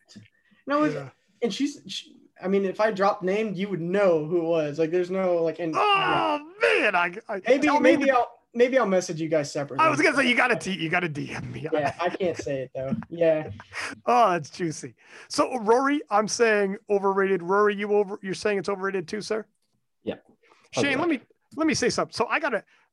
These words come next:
Speaker 2: I gotta get this going and, and start drinking with my brother here. But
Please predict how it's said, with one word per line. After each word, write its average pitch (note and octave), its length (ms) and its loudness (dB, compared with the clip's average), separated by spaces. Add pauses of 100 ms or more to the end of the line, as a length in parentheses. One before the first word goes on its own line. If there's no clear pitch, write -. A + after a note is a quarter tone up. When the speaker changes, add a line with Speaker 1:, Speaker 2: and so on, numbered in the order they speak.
Speaker 2:
I A#3+ 80 2
gotta C4 180 0
get G3 140 0
this F3+ 140 -6
going F#3 300 2
and, D#3+ 160 -2
and E3+ 100 -6
start F#3 220 -2
drinking F3 280 -2
with E3+ 80 -2
my E3 140 0
brother D3+ 300 0
here. D3+ 240 -2 (180)
But F3+ 200 -2